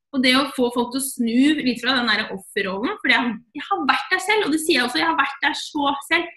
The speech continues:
Det står hver dag, jeg, og følte liksom, "Ja, fy faen, jeg er så syk, jeg. Det er synd på meg." Det er jo sånn det er når du er syk, og ingen har forståelse for det.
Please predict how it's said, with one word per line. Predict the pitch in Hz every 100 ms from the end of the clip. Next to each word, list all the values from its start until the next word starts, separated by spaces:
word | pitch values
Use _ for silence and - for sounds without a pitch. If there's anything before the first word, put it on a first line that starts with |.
| _ -
Det | 381
står | 294
hver | 233 226 233 233
dag, | 349
jeg, | 370 269
og | 254
følte | 262 196 240
liksom, | 240 220
"Ja, | 294 294 277
fy |
faen, | 254 - -
jeg | -
er | -
så | - 233
syk, | 226 -
jeg. | 262 - - _ _ _
Det | 311
er | 311
synd | 240 233
på | 247
meg." | 240 247 - - _ _ _
Det | -
er | 220 202 277
jo | 339 - -
sånn | 262 240
det | 233
er | 226 277
når | 262
du | 254
er | - 202 233 254
syk, | - 226 226
og | 233 254
ingen | 220 208
har | 220 208
forståelse | 220 220 202 202 226
for | 202
det. | -